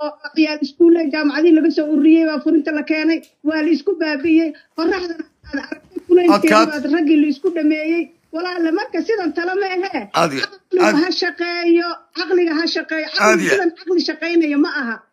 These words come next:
Speaker 2: Aad
Speaker 1: In
Speaker 2: iyo.
Speaker 1: maanta Muuse Biixi iyo Ina Kaahin keliya loo dhiibo masiirkii isaaq oo dhan oo la yidhaahdo idinka qabta. ay dadkii baabi'iyaan oo iyaguna lagu dhowrto, wax fiican ma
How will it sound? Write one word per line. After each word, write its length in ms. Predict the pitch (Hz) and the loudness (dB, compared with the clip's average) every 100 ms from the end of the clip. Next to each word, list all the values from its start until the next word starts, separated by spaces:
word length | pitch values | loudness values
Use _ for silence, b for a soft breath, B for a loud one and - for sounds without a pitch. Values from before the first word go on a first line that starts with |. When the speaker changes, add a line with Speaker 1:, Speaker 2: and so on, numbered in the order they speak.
| _ _ - | _ _ -4
Speaker 2:
Aad 120 | 392 | -2
Speaker 1:
In 60 | |
Speaker 2:
iyo. 140 | 427 - | 0 -4
Speaker 1:
maanta 260 | - 277 339 | -6 -4 0
Muuse 340 | 349 339 415 | 2 2 0
Biixi 460 | 392 330 302 294 403 - _ - | 2 4 4 2 -2 -4 _ 2
iyo 200 | 320 339 | 2 2
Ina 240 | 415 427 311 | -4 -20 -8
Kaahin 540 | 320 311 _ 285 330 302 _ _ - | -6 -6 _ 2 2 2 _ _ -6
keliya 380 | 370 415 403 349 | 0 2 2 2
loo 220 | 339 392 | 2 0
dhiibo 260 | 392 339 320 | 2 2 4
masiirkii 720 | 320 285 403 415 330 330 302 285 - | 4 4 2 0 0 0 0 0 -4
isaaq 460 | 302 - 370 330 | -8 -6 -8 -6
oo 120 | 302 | -8
dhan 200 | 294 370 | -6 -8
oo 140 | 330 349 | -8 -2
la 120 | 330 | 2
yidhaahdo 320 | 320 320 311 | 2 0 -4
idinka 540 | 330 320 _ 415 349 320 | -2 -4 _ -12 -8 -8
qabta. 420 | 320 294 - 262 190 _ - 311 | -8 -10 -6 -8 -8 _ -10 -6
ay 60 | 311 | -4
dadkii 320 | 427 381 302 | -2 -2 -2
baabi'iyaan 600 | 320 294 339 349 349 302 | -2 -4 2 2 2 -2
oo 100 | 320 | -2
iyaguna 320 | 349 403 359 330 | 0 0 0 2
lagu 180 | 330 415 | 0 -2
dhowrto, 400 | 294 247 254 220 - _ - | -4 -4 -4 -6 -8 _ -12
wax 140 | 415 294 | -10 -4
fiican 360 | 320 294 220 | -2 -2 -6
ma 120 | 226 | -6